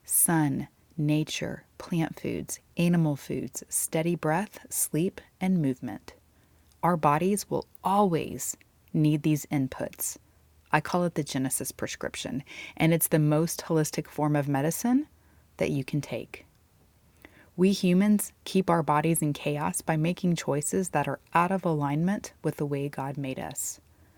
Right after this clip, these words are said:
But we can restore order when we honor his provision. Drink your water, get out into nature, eat real food, breathe the deeply, rest, and move your body,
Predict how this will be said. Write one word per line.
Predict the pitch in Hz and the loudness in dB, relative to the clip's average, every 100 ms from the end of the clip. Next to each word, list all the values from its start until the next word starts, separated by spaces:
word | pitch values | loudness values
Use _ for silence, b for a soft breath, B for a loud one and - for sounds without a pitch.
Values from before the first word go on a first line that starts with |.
| b b b | b b b
But | - | -2
we | 165 175 | 0 2
can | 180 | 0
restore | 175 - - 156 156 | 0 -2 -2 0 0
order | 147 147 190 262 294 b b b b b _ | 0 0 0 -2 -6 b b b b b _
when | 170 156 | 2 4
we | 151 - | 2 0
honor | 147 165 175 | 0 0 -2
his | 160 - | -6 -6
provision. | - 135 131 - 110 - - _ _ _ _ _ _ _ _ | -6 -4 -4 -6 -10 -14 -20 _ _ _ _ _ _ _ _
Drink | - 170 - | -2 -2 0
your | 185 | 0
water, | 165 - - 147 151 _ _ _ - | 0 -2 -6 -8 -10 _ _ _ 0
get | 170 | 2
out | 170 170 | 4 4
into | 170 - 160 | 2 0 -4
nature, | 139 135 - 147 147 _ _ - | -4 -6 -8 -8 -10 _ _ 2
eat | 185 - | 2 4
real | 175 160 | 2 2
food, | - 165 156 143 - b b b b _ | -2 -2 0 -2 -6 b b b b _
breathe | 165 180 180 | 4 4 4
the | 160 | 0
deeply, | 156 165 208 220 240 - _ _ _ _ | 2 2 2 0 -2 -6 _ _ _ _
rest, | 151 185 254 - - - _ _ _ _ - | 2 2 0 -8 -12 -16 _ _ _ _ 0
and | 185 147 | 2 4
move | 131 | 0
your | 151 147 | -2 -4
body, | 123 - - - | -6 -8 -12 -16